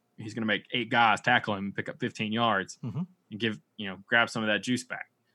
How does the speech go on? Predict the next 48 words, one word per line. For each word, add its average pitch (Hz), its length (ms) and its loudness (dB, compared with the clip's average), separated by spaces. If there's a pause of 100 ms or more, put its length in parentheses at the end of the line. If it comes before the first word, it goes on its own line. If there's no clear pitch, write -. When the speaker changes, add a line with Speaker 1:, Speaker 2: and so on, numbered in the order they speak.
(120)
Speaker 1:
They 139 60 0
don't 151 100 2
have 165 220 6
that 107 160 4
guy - 160 -6
right - 160 -12
now. - 140 -14 (600)
Speaker 2:
Or, 151 240 6
or 151 200 6
Speaker 1:
I - 40 2
Speaker 2:
Dar-, 143 160 8
Speaker 1:
mean, 131 120 8
they, - 40 12
Speaker 2:
or 147 60 10
Daryl 143 280 6
Taylor 151 260 10
Speaker 1:
or 131 60 10
Speaker 2:
would 131 80 2
go 123 120 6
just 117 200 -4
light 120 240 4
up 120 120 2
a 113 60 0
quarterback 110 640 2
and 117 80 -4
get 110 100 0
everybody 107 360 0
fired 160 360 4
Speaker 1:
uh, 104 40 -6
Speaker 2:
up. - 80 -6
Speaker 1:
or, 156 440 8
you 147 100 4
know, 120 240 4 (140)
uh, 127 80 0
you 110 180 -2
know, 110 240 0 (400)
and 123 180 -6
so 117 440 0 (420)
they, 127 240 -8
they 127 140 0
don't 135 120 2
have 143 260 6
that 101 140 2
guy 104 200 2
right 98 100 2
now 101 200 2
that - 160 -4
can, 95 260 -6